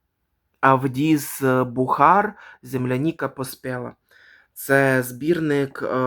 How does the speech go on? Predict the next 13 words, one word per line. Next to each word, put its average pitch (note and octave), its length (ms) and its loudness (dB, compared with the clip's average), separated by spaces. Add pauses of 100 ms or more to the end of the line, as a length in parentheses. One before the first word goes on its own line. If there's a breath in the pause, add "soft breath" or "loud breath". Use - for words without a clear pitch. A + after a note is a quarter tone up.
(460)
віршиків C3 640 -4
від B2 200 -8
цього B2 380 -2
автора, F#3+ 540 -2 (360 loud breath)
доволі C3+ 380 -2
таки C3 560 -6 (320 loud breath)
дуже C3 220 0
гарно C3 480 0
оформлений, F#3+ 920 -2 (380 loud breath)
але B2+ 680 0
самі C3+ 320 -4
віршики, C3 580 -6
ну, B2+ 400 -4